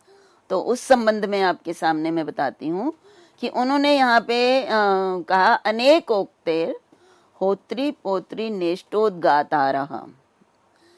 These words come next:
यहाँ पे, अ, जो है, जहाँ पर अनेकों में समास होता है, तो उसमें ये जो एक शब्द है, एक पद जो बना है, उस पर एक शंका उठाई गई है। और यहाँ पे क्या है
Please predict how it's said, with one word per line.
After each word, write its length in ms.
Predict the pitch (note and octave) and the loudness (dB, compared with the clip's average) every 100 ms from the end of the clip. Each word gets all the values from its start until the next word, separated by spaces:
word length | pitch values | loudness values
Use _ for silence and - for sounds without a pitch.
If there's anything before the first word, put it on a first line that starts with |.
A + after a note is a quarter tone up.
| _ _ _ _ A#3 | _ _ _ _ 0
यहाँ 260 | D#4 G#4 B4 | 6 6 6
पे, 300 | C4+ B3+ C#4 | 6 6 6
अ, 80 | F4 - G3 G3 G3 F#3+ F#3+ | 4 0 2 4 4 2 0
जो 160 | F3+ A3 | -2 0
है, 200 | A#3+ A#3+ | 0 2
जहाँ 340 | G#3+ A3 A#3 | 0 2 2
पर 120 | A#3+ A#3 | 2 0
अनेकों 640 | - G3 F#3 G3 - A3 | 0 -2 -2 -4 -4 -4
में 160 | G#3 | -4
समास 460 | G3+ F3+ F3 D#3+ - | -6 -4 -2 -2 -4
होता 240 | D#3+ - | -10 -6
है, 260 | B2+ C#3+ D3 - _ _ _ _ _ _ _ _ | -6 -4 -8 -14 _ _ _ _ _ _ _ _
तो 120 | - D#4+ | -6 -4
उसमें 580 | - A3+ - B3+ B3+ | -2 -4 -2 0 0
ये 320 | B3+ G#3 A3 A3 | 0 0 2 2
जो 160 | A3 | 2
एक 500 | - G3+ G3 G#3 F#3 F#3+ | 2 0 0 -2 -4 -6
शब्द 420 | - G3 F3+ F3+ | -2 -2 2 0
है, 340 | A3+ F3 D#3+ | 2 0 0
एक 120 | E3 - - | -4 -6 0
पद 180 | G#3+ | 0
जो 200 | F#3 F3 | 0 -6
बना 240 | D#3+ D3 C#3+ | -4 -4 -4
है, 300 | D#3 A3 B3+ _ _ _ | -2 -2 -6 _ _ _
उस 180 | E4 - | -4 2
पर 200 | C#4 C#4+ | 4 4
एक 240 | - G#3 | 4 -2
शंका 520 | - F#3 F3 E3 F#3 | -6 -6 -6 -4 -6
उठाई 420 | - - D3+ A2+ | -6 -6 -6 -6
गई 180 | A2 A#2 | -10 -10
है। 240 | D3+ - C4+ _ _ _ _ _ - | -8 -8 -8 _ _ _ _ _ -4
और 140 | F3+ | -2
यहाँ 200 | F3+ F#3+ | 0 0
पे 140 | E3 | -2
क्या 180 | G3+ G#3+ | -2 0
है 240 | A3+ C#4+ | 2 0